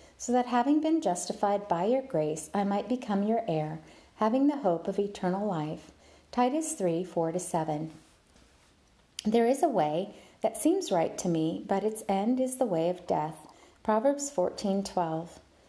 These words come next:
I will examine all things, hold fast to the good, and abstain from every form of evil. First Thessalonians five twenty-one to twenty-two. I will be hospitable to others without grumbling.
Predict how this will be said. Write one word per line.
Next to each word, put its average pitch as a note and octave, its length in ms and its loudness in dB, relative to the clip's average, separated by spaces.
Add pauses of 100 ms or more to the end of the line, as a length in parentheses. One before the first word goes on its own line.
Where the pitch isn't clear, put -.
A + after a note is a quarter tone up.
(280)
I G#3 60 2
will A3 160 4
examine A3 500 4
all C4+ 280 2
things, E3 400 0
hold G3+ 200 -2
fast F#3+ 340 0
to C4 80 -2
the B3+ 100 2
good, D#3+ 360 0
and F3+ 100 0
abstain F3+ 460 0
from G#3+ 180 0
every G#3 220 2
form F3+ 320 0
of F#3 120 -4
evil. D#3+ 440 -2 (300)
First C#4 280 0
Thessalonians C#4 760 4
five E3 480 -2
twenty-one A3+ 580 2
to F3+ 120 -4
twenty-two. E3+ 720 0 (960)
I A3 80 6
will B3+ 100 6
be B3 160 2
hospitable B3+ 640 0
to - 220 -2
others F3+ 360 0
without F#3 360 0
grumbling. E3+ 540 0